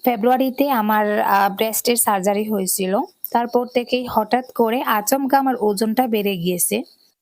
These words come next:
যেখানে সার্জারির সময় আমার ওজন ছিল বায়ান্ন কেজি,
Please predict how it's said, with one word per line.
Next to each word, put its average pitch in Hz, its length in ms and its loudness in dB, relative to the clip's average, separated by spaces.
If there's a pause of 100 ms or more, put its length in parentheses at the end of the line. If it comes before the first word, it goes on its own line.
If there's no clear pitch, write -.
(520)
যেখানে 254 520 2
সার্জারির 247 600 4
সময় 277 360 4
আমার 233 340 2
ওজন 214 380 2
ছিল 247 300 4 (160)
বায়ান্ন 240 440 4
কেজি, 208 420 2